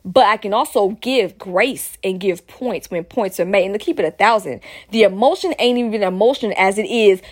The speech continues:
the compare and contrast about what I see as a quote unquote real man and what I see that ain't. And they always try to package that up as emotion. No, it's just that the math ain't mathing, baby.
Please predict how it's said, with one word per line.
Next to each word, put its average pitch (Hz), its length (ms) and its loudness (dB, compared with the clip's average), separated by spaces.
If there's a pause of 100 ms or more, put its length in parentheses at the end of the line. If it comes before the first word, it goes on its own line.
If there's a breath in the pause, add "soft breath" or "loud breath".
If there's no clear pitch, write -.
(120)
the 190 80 -4
compare 247 420 0
and 220 100 -2
contrast 220 560 0
about 185 300 2
what 196 260 4
I 226 140 2
see 269 280 -4
as 202 160 2
a 175 80 -2
quote 233 240 0
unquote 220 380 0
real 262 240 2
man 302 300 0
and 196 100 -4
what 208 140 6
I 190 80 2
see 226 180 -8
that 170 180 -2
ain't. 175 300 -4 (400 soft breath)
And 175 160 -4
they 185 80 0
always 196 240 4
try 254 80 2
to 233 80 6
package 269 380 0
that 302 160 4
up 262 120 -2
as 196 160 -2
emotion. 196 440 -4
No, 226 200 4
it's 247 120 -2
just 285 80 -6
that 285 120 -2
the 220 80 6
math 247 300 2
ain't 226 160 0
mathing, 254 300 0
baby. 190 360 0